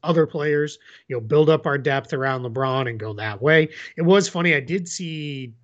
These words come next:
gosh, I forget who it was now, but it was somebody who was like,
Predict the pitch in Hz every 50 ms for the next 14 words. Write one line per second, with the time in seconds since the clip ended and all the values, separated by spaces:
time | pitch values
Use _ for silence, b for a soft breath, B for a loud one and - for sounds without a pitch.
0 | - - 123 113 117 - - 139 123 151 147 151 147 139 156 139 127 127 131 127
1 | 113 131 131 123 123 123 120 127 127 123 123 - - 202 226 214 180 151 131 143
2 | 135 131